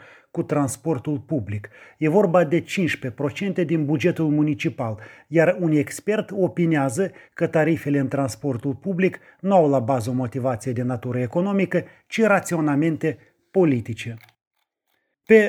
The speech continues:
rețeaua de socializare Facebook, cele mai dezbătute și populare teme, potrivit aplicației de evaluare a impactului CrowdTangle, sunt invazia Rusiei în Ucraina și recentul sondaj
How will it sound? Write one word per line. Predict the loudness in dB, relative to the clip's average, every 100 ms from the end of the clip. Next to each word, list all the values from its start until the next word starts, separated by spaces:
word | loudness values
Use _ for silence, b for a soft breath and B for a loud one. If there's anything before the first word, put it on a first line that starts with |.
| 2
rețeaua | 0 4 4 4
de | 2
socializare | -2 -6 -2 -2 -2 0 0 0
Facebook, | -4 0 0 0 0 -2 -2
cele | -4 0 2
mai | 2 2
dezbătute | 2 2 0 0 -2 -2
și | -4 -4
populare | -6 -2 -2 0 -2
teme, | -2 0 0
potrivit | 0 -2 -2 -2 0
aplicației | -2 -2 -4 -2 -2 -2 -2
de | 0
evaluare | 2 2 2 2
a | 0
impactului | -2 -4 -6 -6 -6 -6
CrowdTangle, | -2 0 0 -4 -4 -2 2 2
sunt | 0 -2 -4
invazia | 0 0 2 0 0 -2 -2
Rusiei | -2 -4 -6
în |
Ucraina | -4 0 2 2 0 -4 B B
și | -2 4
recentul | 4 2 -2 -2 -2 -4 -4
sondaj | 0 0 2 4 6 4 2